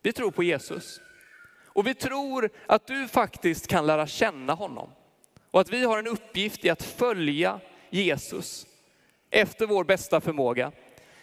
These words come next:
Paulus skriver ju här till en församling i Kolossai. Och han säger, "Ni har lärt känna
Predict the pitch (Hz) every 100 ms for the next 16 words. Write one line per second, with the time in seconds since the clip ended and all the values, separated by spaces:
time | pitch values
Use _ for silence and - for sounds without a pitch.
0 | _ - - 262 233 247 254 269 233 196
1 | 196 190 196 - 180 180 - 185 233 196
2 | 180 196 190 - - 214 196 - 196 196
3 | 185 139 123 - - - - 208 240 -
4 | 220 190 196 202 233 269 254 226 196 185
5 | - - 254 233 160 147 165